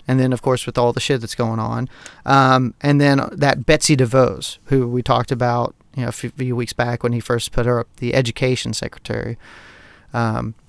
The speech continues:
those are gonna be huge ones 'cause they're all super rich people with a lot of connections and lots of conflicts of interest and some shady shit on the DeVos side, I think.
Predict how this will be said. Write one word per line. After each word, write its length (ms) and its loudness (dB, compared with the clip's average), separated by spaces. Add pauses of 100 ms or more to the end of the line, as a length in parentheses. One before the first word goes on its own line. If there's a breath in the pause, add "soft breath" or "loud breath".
(140)
those 240 6
are 20 2
gonna 120 4
be 100 -2
huge 560 -6
ones 400 -6
'cause 200 -2
they're 200 2
all 260 4
super 520 2
rich 200 2
people 440 2
with 160 0
a 60 -4
lot 420 4
of 80 2
connections 800 -2 (420 soft breath)
and 720 0
lots 320 2
of 60 -4
conflicts 500 -4
of 100 -2
interest 640 -4
and 380 -4
some 160 -6
shady 340 -4
shit 340 -4
on 140 -2
the 80 -4
DeVos 380 -4
side, 280 -2
I 60 -2
think. 460 -6